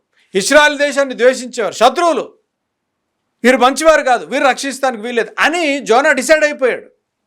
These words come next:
అనేక సార్లు నీ నా జీవితంలో కూడా అంతే. వీళ్ళు ఎందుకు రక్షింపడాలి? వీళ్ళకి ఎందుకు వెళ్ళి నేను సువార్త చెప్పాలి? వీరు ఎందుకు బాగుండాలి? వీరి గురించి నేను ఎందుకు ప్రార్థించాలి? వీరు నన్ను గాయపరిచారు,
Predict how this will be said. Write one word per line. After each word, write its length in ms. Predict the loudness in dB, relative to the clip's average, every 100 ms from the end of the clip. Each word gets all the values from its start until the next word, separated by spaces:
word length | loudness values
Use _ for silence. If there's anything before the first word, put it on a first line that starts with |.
| _ _ _ _ _ -2
అనేక 300 | 4 4 4
సార్లు 300 | 2 0 0
నీ 160 | -2 0
నా 140 | 0
జీవితంలో 420 | 0 -4 -4 -2
కూడా 140 | 0 -2
అంతే. 300 | -4 -12 -16 _ _ _ _ _ -2
వీళ్ళు 180 | 2 2
ఎందుకు 180 | 2
రక్షింపడాలి? 640 | 2 0 -2 0 2 0 0
వీళ్ళకి 340 | 0 0 0
ఎందుకు 240 | -2 0 0
వెళ్ళి 180 | 0
నేను 180 | -2 -4
సువార్త 320 | -2 2 2 0 -2
చెప్పాలి? 380 | 0 0 -2 -6 _ -20 -4
వీరు 160 | 2 2
ఎందుకు 280 | 2 0
బాగుండాలి? 540 | 4 4 4 0 -2 0
వీరి 220 | 0 0
గురించి 220 | -2 -2
నేను 140 | 0 0
ఎందుకు 220 | 0 -2
ప్రార్థించాలి? 720 | 2 2 0 -4 -4 -4 -6 _ _ _ _ _ _ _ _ _ _ _ _ _ _
వీరు 200 | 2 4
నన్ను 140 | 2 2
గాయపరిచారు, 640 | 4 4 4 0 0 -4